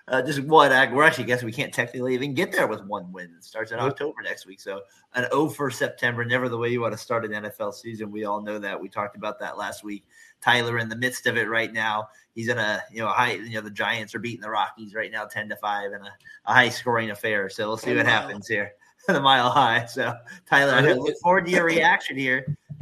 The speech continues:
Speaker 2: Is
Speaker 1: And,
Speaker 2: there
Speaker 1: uh,
Speaker 2: more
Speaker 1: maybe we'll
Speaker 2: runs scored right now in the Rockies and Giants game than points scored in the Broncos game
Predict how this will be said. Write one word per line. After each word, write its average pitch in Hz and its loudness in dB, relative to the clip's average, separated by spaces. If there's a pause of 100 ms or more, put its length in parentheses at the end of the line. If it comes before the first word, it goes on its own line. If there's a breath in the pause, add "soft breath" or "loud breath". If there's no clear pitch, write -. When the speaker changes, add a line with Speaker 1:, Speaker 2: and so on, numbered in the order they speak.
Speaker 2:
Is 113 -2
Speaker 1:
And, 131 0
Speaker 2:
there 196 6
Speaker 1:
uh, 190 2
Speaker 2:
more 196 6
Speaker 1:
maybe 135 4
we'll 131 4
Speaker 2:
runs 147 -2
scored 156 0
right 156 0
now 151 0
in 139 0
the 123 -4
Rockies 117 -4
and 113 -12
Giants 117 -8
game 131 -4
than 104 -6
points 120 -10
scored 127 -2
in 113 -6
the 104 -14
Broncos 123 -4
game 135 -6